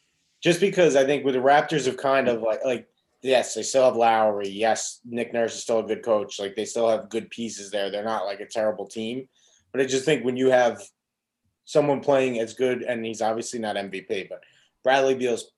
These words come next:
can, he can score, he can shoot the lights out. Russell Westbrook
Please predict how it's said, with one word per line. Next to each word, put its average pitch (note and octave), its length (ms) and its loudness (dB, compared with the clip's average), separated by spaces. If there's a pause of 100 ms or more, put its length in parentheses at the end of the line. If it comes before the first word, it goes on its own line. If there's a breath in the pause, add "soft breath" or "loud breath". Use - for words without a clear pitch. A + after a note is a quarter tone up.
(180)
can, A2 140 -8 (240)
he B2+ 160 -6
can A2+ 140 -8
score, A#2 640 0
he A2 100 -18
can G#2+ 80 -12
shoot C#3 280 -4
the B2 80 2
lights A2 360 -2
out. A2 300 -2 (320 soft breath)
Russell C#3 340 2
Westbrook B2 560 -4